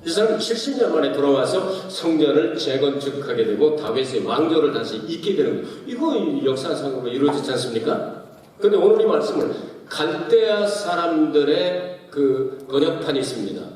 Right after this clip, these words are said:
일본어로 번역하고 중국어로 번역하고 한국어로 번역하는 것처럼 번역판에 뭐라고 되냐면 다윗의 왕, 왕 다윗만이라고 하면 메시아, 그리스도,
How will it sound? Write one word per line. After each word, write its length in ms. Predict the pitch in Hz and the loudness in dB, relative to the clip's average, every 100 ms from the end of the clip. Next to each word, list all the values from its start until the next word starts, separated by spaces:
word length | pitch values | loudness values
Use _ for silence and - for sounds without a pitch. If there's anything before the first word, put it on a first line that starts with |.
| - | -4
일본어로 480 | 139 135 123 117 113 | -2 0 2 2 0
번역하고 400 | 113 107 110 - | 0 -2 -4 -4
중국어로 460 | 135 131 120 - | -4 -2 0 0
번역하고 340 | 113 101 - - | -2 -4 -6 -4
한국어로 380 | 143 139 117 | 0 0 0
번역하는 420 | - 120 117 110 104 | 0 -2 -2 -2 -4
것처럼 440 | 113 143 - - | -2 -4 -6 0
번역판에 580 | 143 175 180 - - 156 | 2 2 2 -2 -2 -2
뭐라고 400 | - 143 147 - | 0 0 0 -2
되냐면 760 | 101 101 147 202 - - - - | -4 -2 0 0 -2 -6 -12 -10
다윗의 560 | - - - - 175 123 | 0 0 2 0 0 0
왕, 680 | - 170 196 202 202 - - - - - - | 0 0 2 2 0 -6 -12 -16 -20 -20 -10
왕 300 | - 151 185 | -4 0 0
다윗만이라고 720 | 185 - 233 - - 139 123 | 0 0 0 0 0 0 0
하면 300 | 120 117 120 - - - - - | 0 0 -2 -6 -14 -18 -20 -2
메시아, 720 | - - - 156 110 - - | 0 0 -2 -2 -2 -6 -10
그리스도, 1160 | - 196 233 247 - - - - - - - | 0 2 2 0 -2 -2 -2 -2 -6 -10 -16